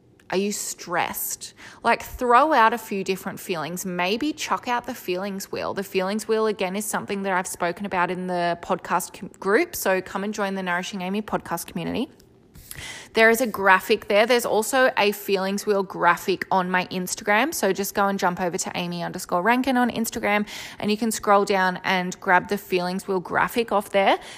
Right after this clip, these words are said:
That was really life-changing for me, probably, uh, oh, geez, it would be, like, at least three years ago now.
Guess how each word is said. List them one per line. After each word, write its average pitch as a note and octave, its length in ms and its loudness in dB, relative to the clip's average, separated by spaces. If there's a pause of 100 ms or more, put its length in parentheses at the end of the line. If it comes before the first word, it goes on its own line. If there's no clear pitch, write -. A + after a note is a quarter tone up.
(100)
That A3+ 200 8
was D4 140 2
really E4 240 2
life-changing G#3 680 2
for G#3 160 -4
me, F#3+ 300 0
probably, B3+ 880 0
uh, G3 160 -2 (200)
oh, F3+ 360 -10
geez, F3+ 340 -2
it - 80 -6
would E3+ 100 -8
be, F#3 140 -4
like, G#3+ 240 -4 (480)
at - 140 -6
least E3+ 240 -2
three - 220 -4
years E3+ 200 -2
ago E3+ 180 -2
now. D#3+ 360 -2